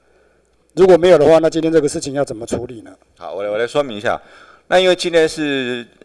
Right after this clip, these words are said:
Speaker 2: 就专题报告了哈，那所以这个议题啊，大概就是一个报告的性质啊。那本来是邀请哦，都到立法院哈，因为我们其他的会议室大概现在也大概都客满了哈。那如果说，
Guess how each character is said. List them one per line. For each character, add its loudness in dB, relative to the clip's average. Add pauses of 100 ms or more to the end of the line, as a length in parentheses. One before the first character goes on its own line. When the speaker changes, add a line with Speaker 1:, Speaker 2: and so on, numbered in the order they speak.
(140)
Speaker 2:
就 -14
专 -2
题 -14
报 -2
告 -4
了 -6
哈， -12 (280)
那 -6
所 -2
以 -8 (480)
这 -12
个 4
议 -12
题 -12
啊， -4
大 -6
概 -2
就 -4
是 -18
一 -14
个 -6
报 0
告 -2
的 -4
性 -12
质 -20 (400)
啊。 -10 (120)
那 -10
本 -6
来 -2
是 -10
邀 2
请 -10
哦， -6
都 -6
到 -2
立 -14
法 -6
院 -6
哈， -10 (480)
因 -10
为 -4
我 -4
们 -10
其 -14
他 -2
的 0
会 -2
议 -12
室 -16
大 -2
概 -6
现 -8
在 -4
也 -10
大 -6
概 -4 (560)
都 -8
客 0
满 -14
了 -16
哈。 -8 (500)
那 -2
如 -6
果 2
说， 4